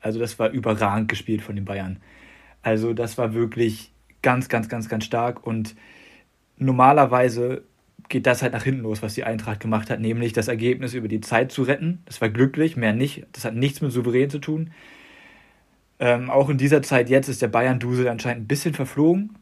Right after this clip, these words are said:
Aber, ähm, um auch nochmal auf Niklas Süle zu sprechen zu kommen als Rechtsverteidiger, doch, das kann er zu hundert Prozent spielen. Die Geschwindigkeit dafür hat er, die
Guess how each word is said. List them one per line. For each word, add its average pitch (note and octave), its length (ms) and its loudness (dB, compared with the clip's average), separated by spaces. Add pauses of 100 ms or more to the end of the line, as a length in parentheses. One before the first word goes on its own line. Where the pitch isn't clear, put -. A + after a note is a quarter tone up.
(140)
Aber, C3 600 2
ähm, A#2+ 440 -8 (220)
um C3+ 140 -4
auch C3 80 0
nochmal C#3 180 0
auf B2+ 100 -6
Niklas C3 300 -4
Süle D3+ 200 2
zu C3+ 100 -8
sprechen A#2+ 340 -8
zu - 80 -20
kommen A#2+ 180 -6
als A2+ 140 -6
Rechtsverteidiger, C3 720 0 (360)
doch, D#3+ 200 4
das - 180 -4
kann C3 140 0
er C3+ 80 2
zu B2 120 -6
hundert B2+ 220 0
Prozent C#3 340 -4
spielen. E3+ 320 -4 (520)
Die A#2+ 80 -4
Geschwindigkeit D3+ 640 0
dafür C#3 300 0
hat C#3 140 -2
er, C#3+ 160 -4
die G#2+ 480 -4